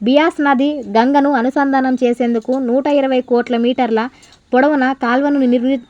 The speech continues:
నిర్మించేందుకు ప్రణాళిక సిద్ధం చేశారు. ఇండస్ వాటర్ ట్రీటీకి సంబంధించిన మూలం ప్రకారం సింధు నదిని యమునాతో కలిపే ఆలోచన కూడా ఉంది.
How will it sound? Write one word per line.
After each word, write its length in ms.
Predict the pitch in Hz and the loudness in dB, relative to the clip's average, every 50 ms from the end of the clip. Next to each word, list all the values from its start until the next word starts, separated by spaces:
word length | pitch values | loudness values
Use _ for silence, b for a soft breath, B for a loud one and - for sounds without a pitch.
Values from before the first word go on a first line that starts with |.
| - 233 240 | -20 -14 -6
నిర్మించేందుకు 800 | 214 226 240 254 269 311 320 302 - 294 269 262 247 247 269 285 | -4 0 0 0 0 0 0 0 0 0 0 0 -2 -2 -2 -4
ప్రణాళిక 520 | 269 247 233 233 254 269 269 262 254 262 | -2 -2 -4 -2 -2 -2 -2 -2 -4 -4
సిద్ధం 380 | 254 - 247 208 208 233 233 240 - | -6 -6 -6 -6 -4 -4 -4 -2 -2
చేశారు. 400 | 233 220 214 - 226 185 165 170 165 - _ _ _ _ _ _ _ _ _ - - - _ _ _ _ b b b b b b b b b 240 | -2 -2 -2 -2 -4 -4 -4 -6 -8 -12 _ _ _ _ _ _ _ _ _ -20 -20 -20 _ _ _ _ b b b b b b b b b -2
ఇండస్ 400 | 262 277 294 320 330 320 - 285 | 0 2 4 2 2 0 2 2
వాటర్ 380 | 285 277 277 262 285 277 285 - _ _ _ _ _ _ _ b b b b b b _ - | 2 2 4 4 2 0 0 -2 _ _ _ _ _ _ _ b b b b b b _ -2
ట్రీటీకి 480 | 240 277 254 311 302 - 269 269 285 | -2 0 0 0 -2 0 0 0 0
సంబంధించిన 640 | 277 - 254 247 254 269 277 277 277 262 - 254 240 | 2 0 0 2 2 0 0 0 -2 -2 -2 -4 -2
మూలం 360 | 240 233 233 254 269 277 277 | 0 2 2 2 2 2 0
ప్రకారం 460 | 254 262 233 220 - 226 226 226 240 247 | -2 -2 -4 -4 -2 -2 -2 -2 -4 -4
సింధు 320 | - 254 240 254 254 294 | -2 -2 0 0 0 0
నదిని 460 | 285 269 247 220 233 233 226 247 277 b b b b b b - | 0 0 0 0 0 0 0 -2 -4 b b b b b b -2
యమునాతో 440 | 220 233 254 277 294 285 269 285 254 | 0 0 0 0 0 0 0 0 -2
కలిపే 420 | 240 254 240 247 233 - 233 240 | 0 0 0 0 2 0 0 0
ఆలోచన 500 | 247 226 226 247 269 277 269 269 254 254 | 2 2 2 2 2 0 0 0 -2 -2
కూడా 280 | 240 - 247 233 247 240 | 0 0 0 0 2 0
ఉంది. 360 | 226 220 220 208 185 165 | 0 0 0 0 -2 -2